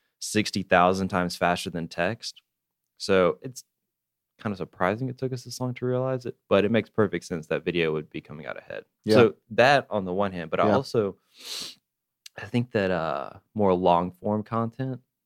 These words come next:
Speaker 1: which is basically your several hundred or several thousand word
Speaker 2: Telling a story.
Speaker 1: articles, right? Telling a story or just
Speaker 2: Yeah.
Speaker 1: providing value. You know, maybe it's a, a listicle article, but it's more elaborative.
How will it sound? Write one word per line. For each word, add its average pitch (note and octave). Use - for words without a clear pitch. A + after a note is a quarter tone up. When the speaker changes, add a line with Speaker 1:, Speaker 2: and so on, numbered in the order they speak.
Speaker 1:
which -
is E2+
basically D#2+
your D2
several F2
hundred E2+
or D#2+
several E2+
thousand D#2+
word D2+
Speaker 2:
Telling G#2+
a G2
story. G#2+
Speaker 1:
articles, E2
right? F2
Telling F2
a D#2+
story E2+
or E2
just F2+
Speaker 2:
Yeah. F#2+
Speaker 1:
providing E2
value. D2+
You D#2+
know, D2
maybe D#2+
it's -
a, A#1
a F2+
listicle E2+
article, D#2
but D#2
it's -
more D#2+
elaborative. D#2+